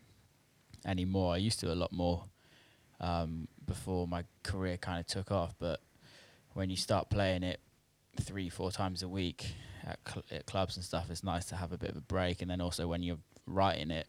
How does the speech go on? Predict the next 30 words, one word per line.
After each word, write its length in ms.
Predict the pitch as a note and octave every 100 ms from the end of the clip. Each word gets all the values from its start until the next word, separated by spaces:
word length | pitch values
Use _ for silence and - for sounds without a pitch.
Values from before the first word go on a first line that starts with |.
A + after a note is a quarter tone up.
| -
like, 460 | D#2 D2 - - - - - - -
every 240 | D#2+ D#2
day 340 | E2 E2+ E2+ E2
of 100 | E2+
your 100 | E2
life, 520 | D#2+ D#2 - - -
I, 180 | - D#2+ - -
I 80 |
kind 260 | - F2+ E2
of 160 | D#2+ F2+
like 220 | E2 -
to 140 | F2 - -
get 140 | -
a 60 | D#2+
break 360 | - F2+ -
from 200 | - D2
it. 160 | B1+ - -
So 420 | - - G2+ F#2+ F#2+ - - - - - - -
I've 160 | G2
barely 720 | - G#2 G2 F#2 F2+ F2+ F2+ - - - _ _ _ -
been 280 | G2 F#2
looking, 400 | F#2+ F#2+ F#2+ F#2 -
I've 240 | F2+ - - _ -
not 360 | G2 G#2+ F#2+
listened 260 | - - F2+
to 160 | E2 E2 - - -
promos 580 | - F2 F2+ E2+ E2 E2+
for 100 | -
the 80 | E2+
last 380 | E2 D2 -